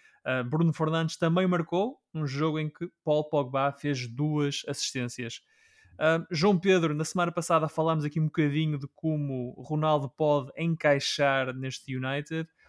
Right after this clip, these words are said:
O que tu viste já te deu a pensar que, o que tu viste, aliás,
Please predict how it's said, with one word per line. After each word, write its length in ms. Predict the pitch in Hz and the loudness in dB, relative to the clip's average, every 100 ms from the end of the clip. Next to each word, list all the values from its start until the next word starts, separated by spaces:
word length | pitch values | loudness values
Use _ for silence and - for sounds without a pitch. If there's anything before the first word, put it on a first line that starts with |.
| - _ | -20 _
O 120 | - 160 | -8 -8
que 140 | - | -4
tu 160 | 208 185 | 0 2
viste 640 | 151 190 175 - 156 147 131 | 2 0 0 -6 -8 -8 -6
já 240 | 135 160 | 2 2
te 120 | - 131 | 0 -4
deu 260 | 151 147 | -2 0
a 60 | 143 | -2
pensar 480 | - 135 143 135 135 | -6 -6 -2 -2 -4
que, 540 | - 135 131 104 85 - | -12 -12 -12 -14 -16 -10
o 120 | 170 | -6
que 60 | |
tu 100 | - | 0
viste, 180 | 175 170 | 0 2
aliás, 480 | 156 156 151 143 - | 0 4 4 2 -6